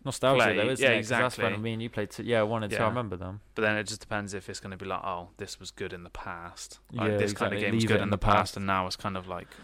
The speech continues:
Speaker 1: It's
Speaker 2: "Why
Speaker 1: what
Speaker 2: are
Speaker 1: it
Speaker 2: we
Speaker 1: was
Speaker 2: doing
Speaker 1: with, like,
Speaker 2: this?"
Speaker 1: a few of the games, wasn't it? I mean, Saints Row gave me a bit of, like, that.
Speaker 2: Saints
Speaker 1: It
Speaker 2: Row, it
Speaker 1: but it was still fun.
Speaker 2: No, because Saints Row was broken, it was hilarious.
Speaker 1: Yeah,
Speaker 2: Like, that is what
Speaker 1: exactly.
Speaker 2: made it. Like, burning car flying out of nowhere.
Speaker 1: Yeah.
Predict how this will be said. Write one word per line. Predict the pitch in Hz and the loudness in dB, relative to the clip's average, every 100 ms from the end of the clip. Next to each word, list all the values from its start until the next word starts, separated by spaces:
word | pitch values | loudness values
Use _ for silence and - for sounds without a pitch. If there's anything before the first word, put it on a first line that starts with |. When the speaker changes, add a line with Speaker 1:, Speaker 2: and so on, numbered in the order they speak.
| - | -16
Speaker 1:
It's | 95 | -4
Speaker 2:
"Why | 95 | 0
Speaker 1:
what | 160 | 2
Speaker 2:
are | |
Speaker 1:
it | 156 | 4
Speaker 2:
we | |
Speaker 1:
was | 143 123 | 4 2
Speaker 2:
doing | 123 | 0
Speaker 1:
with, | 110 | 2
like, | 113 104 | 0 0
Speaker 2:
this?" | |
Speaker 1:
a | 110 | -4
few | 139 135 | 0 0
of | |
the | 110 | 0
games, | 107 104 104 | -6 -8 -6
wasn't | 123 113 | -6 -4
it? | 107 - | -6 -4
I | |
mean, | 123 143 | -2 0
Saints | - 180 - | 2 0 0
Row | 156 | -2
gave | 143 127 | -2 -2
me | 117 | -2
a | |
bit | 139 127 | 2 2
of, | 104 | 2
like, | 101 98 | 0 -2
that. | 95 95 - | -2 0 2
Speaker 2:
Saints | 156 151 | 4 4
Speaker 1:
It | |
Speaker 2:
Row, | 139 | 4
it | 143 143 - | 4 0 -4
Speaker 1:
but | 139 135 | 0 0
it | |
was | 156 | 4
still | 175 | 2
fun. | 120 110 95 | 2 0 6
Speaker 2:
No, | 107 | 4
because | 92 107 135 120 | 4 0 0 2
Saints | 131 117 120 | 0 2 2
Row | 101 | 2
was | 95 | 2
broken, | 117 101 - 92 | 2 2 0 -12
it | 87 | -10
was | - | -2
hilarious. | 92 87 87 123 | -2 -2 0 4
Speaker 1:
Yeah, | 113 | 6
Speaker 2:
Like, | 101 98 | 6 4
that | 101 98 | 4 4
is | 95 | 2
what | 98 | -2
Speaker 1:
exactly. | 92 | -2
Speaker 2:
made | 95 92 90 | -2 -4 -6
it. | 87 90 - | -8 -8 -2
Like, | 95 - _ - _ _ | -4 -4 _ -20 _ _
burning | - 101 95 | 2 2 0
car | 95 101 | 0 0
flying | 95 95 90 | 0 -4 -4
out | 92 90 | -4 -4
of | |
nowhere. | 95 92 87 92 - - | -4 -6 -8 -10 -12 -4
Speaker 1:
Yeah. | 113 92 | -2 -2